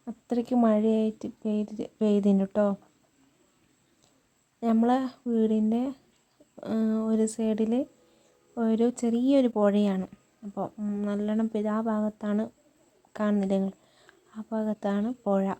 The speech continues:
അവിടുന്ന് നല്ലോണം വെള്ളം കയറീന്.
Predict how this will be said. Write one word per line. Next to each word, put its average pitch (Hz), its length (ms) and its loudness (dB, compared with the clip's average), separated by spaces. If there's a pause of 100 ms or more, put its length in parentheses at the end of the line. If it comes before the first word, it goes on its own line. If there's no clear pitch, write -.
(440)
അവിടുന്ന് 226 320 0
നല്ലോണം 233 600 2
വെള്ളം 214 300 0 (500)
കയറീന്. 196 600 2